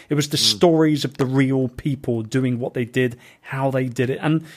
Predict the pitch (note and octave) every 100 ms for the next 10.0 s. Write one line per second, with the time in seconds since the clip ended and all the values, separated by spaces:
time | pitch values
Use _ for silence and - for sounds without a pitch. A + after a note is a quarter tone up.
0 | - E3+ F3+ F3+ F3 D3 B2+ - G3 -
1 | D#3+ C#3 D#3 F3+ - A2 G2 B2+ - C3
2 | A2+ G#2+ C#3+ G3+ C3+ A2 - - - G#2+
3 | A2+ E3+ - C#3+ C#3+ - C#3+ C#3+ C#3+ -
4 | - - - - - D3 - C#3 C#3 C#3+
5 | C#3+ - - - A2+ G#2+ G2+ - - B2+
6 | C3+ C3+ - C3+ B2+ C3+ A#2+ - B2+ B2
7 | - _ - - - E3 F3+ B2 B2+ B2+
8 | B2+ - - - _ _ - E3 D3 D3
9 | D3+ D#3 D#3 D3+ - - A2+ G#2 G#2